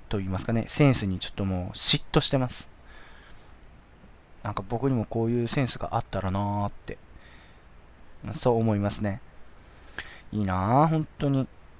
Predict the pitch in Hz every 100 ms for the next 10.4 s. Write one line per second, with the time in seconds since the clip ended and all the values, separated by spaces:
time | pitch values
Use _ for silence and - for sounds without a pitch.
0 | - 117 90 - - - - - - -
1 | - - - - - 262 294 - 143 120
2 | 127 143 143 139 135 123 - - 165 131
3 | 113 104 - - 143 208 277 262 226 262
4 | 330 294 - 127 98 92 - - - -
5 | - - - - - - - - - -
6 | - - - - - - 110 143 - -
7 | - - - 135 104 - - - 139 135
8 | 107 90 - - - - - - - 349
9 | - 453 - - - - 202 190 196 196
10 | 196 208 147 98